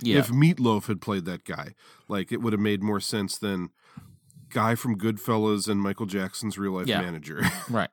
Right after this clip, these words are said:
Speaker 1: 'Cause we, so, s-, when they showed him, I was really like, "Tootie?" I was like, "Really?"
Speaker 2: See, I
Speaker 1: I was
Speaker 2: didn't,
Speaker 1: like
Speaker 2: I didn't even remember him from Goodfellas. I was like,
Speaker 1: Yeah.
Speaker 2: "Oh, it's some random guy."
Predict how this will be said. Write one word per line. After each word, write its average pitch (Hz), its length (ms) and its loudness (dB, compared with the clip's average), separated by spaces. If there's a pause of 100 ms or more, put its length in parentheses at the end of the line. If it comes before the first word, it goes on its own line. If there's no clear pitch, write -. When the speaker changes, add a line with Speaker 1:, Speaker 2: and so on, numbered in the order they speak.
(340)
Speaker 1:
'Cause 117 140 6
we, 120 140 8
so, 160 540 4
s-, - 200 -6
when 135 180 6
they 147 240 2
showed 180 380 8
him, 92 160 6
I 87 160 0
was 87 160 0
really 95 160 0
like, 71 260 -6
"Tootie?" - 500 0 (160)
I - 40 -8
was 104 140 -10
like, - 80 -20 (120)
"Really?" 156 360 -6 (220)
Speaker 2:
See, 156 160 2
I 143 80 6
Speaker 1:
I 156 40 6
was 160 40 6
Speaker 2:
didn't, 160 140 6
Speaker 1:
like 123 220 0
Speaker 2:
I 110 140 0
didn't 123 140 4
even 92 160 0
remember 90 420 0
him 80 140 -6
from 92 200 -8
Goodfellas. 92 500 -4
I 98 60 0
was 98 140 -2
like, 101 120 0
Speaker 1:
Yeah. 101 80 -4
Speaker 2:
"Oh, 160 200 6
it's - 160 0
some 117 180 2
random 110 520 2
guy." 101 360 -2